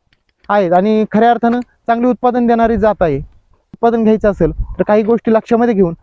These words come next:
आपण लागवड लिंबाची करून चांगल्या प्रकारे उत्पादन नफा कमवू शकतो. खऱ्या अर्थानं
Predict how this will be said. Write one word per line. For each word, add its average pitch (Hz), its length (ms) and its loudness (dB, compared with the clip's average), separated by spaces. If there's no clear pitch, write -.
आपण 220 260 -2
लागवड 190 380 0
लिंबाची 214 360 -2
करून 165 240 0
चांगल्या 208 220 0
प्रकारे 220 240 0
उत्पादन 214 340 0
नफा 208 300 0
कमवू 180 160 2
शकतो. 143 320 -4
खऱ्या 208 200 2
अर्थानं 226 280 -2